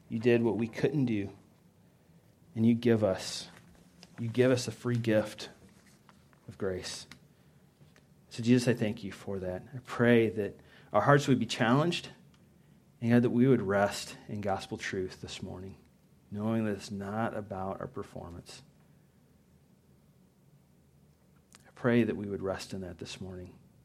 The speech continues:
That if the things that we f-, we're feeling guilty of, may we recognize that we can confess those and that you will help us turn, turn from doing those things, but to do it from a place of recognizing we're already accepted by you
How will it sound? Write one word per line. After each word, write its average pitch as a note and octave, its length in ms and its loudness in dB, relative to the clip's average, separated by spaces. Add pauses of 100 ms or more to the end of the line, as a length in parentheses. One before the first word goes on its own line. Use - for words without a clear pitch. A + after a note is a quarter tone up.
(100)
That G#2 100 -6
if F#2+ 120 -12
the G#2+ 80 -2
things B2 380 4
that A#2+ 120 0
we G#2+ 120 -6
f-, - 240 -12
we're A2 100 -4
feeling A2 400 -2
guilty G#2+ 380 -4
of, G2 180 -4
may G#2 100 -8
we G#2 140 -8
recognize G2 640 -6
that - 80 -10
we G#2+ 100 -8
can A#2 140 -8
confess - 500 -8
those G2 380 -8 (640)
and G#2 120 -4
that G2 100 -10
you G#2+ 120 -6
will A#2+ 140 4
help G2+ 220 -4
us G2+ 140 -8
turn, G2 480 -10 (1080)
turn A#2 260 0
from A2 180 -2
doing G#2 280 -6
those G2+ 180 -8
things, F2+ 520 -14 (1200)
but A2 160 -6
to A2+ 100 -6
do A2+ 300 2
it A2+ 80 4
from A2 160 -4
a A2 60 -4
place F#2+ 440 -6
of F#2+ 140 -8
recognizing G#2 600 -4
we're G2 200 -10
already G#2+ 400 -6
accepted G2+ 560 -6
by F2 120 -10
you F2 260 -14